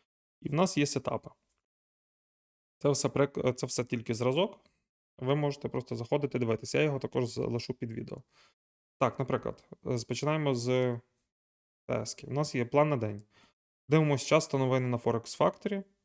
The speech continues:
Починаємо дивитись графік на Х Т Ф, е, через Т Д А, визначаємо контекст, наприклад, один день.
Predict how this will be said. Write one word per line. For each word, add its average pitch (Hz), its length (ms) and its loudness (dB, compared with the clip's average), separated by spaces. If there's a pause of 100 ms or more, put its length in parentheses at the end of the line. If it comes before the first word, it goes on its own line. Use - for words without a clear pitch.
Починаємо 127 400 0
дивитись 123 340 0
графік 123 360 2
на 120 80 -2
Х 110 160 -6
Т 170 220 4
Ф, - 140 -4
е, - 500 -6
через 123 280 0
Т 135 140 -2
Д 123 120 2
А, 175 200 2
визначаємо 131 540 0
контекст, - 680 -4 (200)
наприклад, 127 400 -4
один 123 320 0
день. 107 140 -6